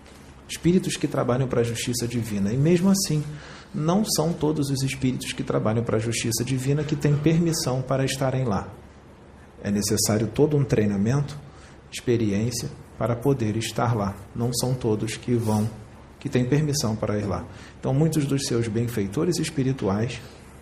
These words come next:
espíritas, por exemplo, não têm permissão para adentrar essas regiões.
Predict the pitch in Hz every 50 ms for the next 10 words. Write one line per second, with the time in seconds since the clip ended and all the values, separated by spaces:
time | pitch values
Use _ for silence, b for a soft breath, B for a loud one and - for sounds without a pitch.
0 | - - - 107 - - - 117 117 127 123 127 139 135 - - B B B B
1 | B B B B B B B B B B B B B B - - - - - -
2 | 95 90 92 92 95 101 101 117 120 - 127 123 123 - - - - - - -
3 | - - - - 131 135 143 165 160 160 156 151 147 156 151 156 156 156 151 -
4 | 123 107 110 113 - - 113 104 101 104 107 110 110 104 - 113 104 104 107 107
5 | - - - - - - 101 110 110 - 110 95 95 101 110 101 104 104 92 78
6 | 73 - - - -